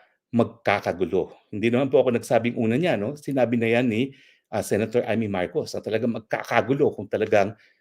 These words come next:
ah, magko-cooperate ang Pilipinas I C C dahil ibig sabihin niyan, abay, pulis Pilipino pa, N B I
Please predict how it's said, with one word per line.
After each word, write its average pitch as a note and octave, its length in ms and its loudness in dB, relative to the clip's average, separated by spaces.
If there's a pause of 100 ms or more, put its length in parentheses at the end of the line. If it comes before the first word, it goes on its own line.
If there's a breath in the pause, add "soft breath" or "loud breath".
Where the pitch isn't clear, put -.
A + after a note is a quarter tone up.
(240 soft breath)
ah, G#2 240 2
magko-cooperate G#2 960 2
ang F#2 300 -4
Pilipinas G2+ 560 -4
I G#2+ 100 0
C D#3+ 220 -4
C - 80 -12 (160)
dahil C3+ 340 0
ibig C3+ 220 -6
sabihin C#3+ 340 0
niyan, A2 160 0 (380 soft breath)
abay, D3 200 4
pulis D3+ 300 -4
Pilipino E3 540 -2
pa, C3+ 320 -2
N D#3+ 240 2
B - 180 -4
I B2+ 300 4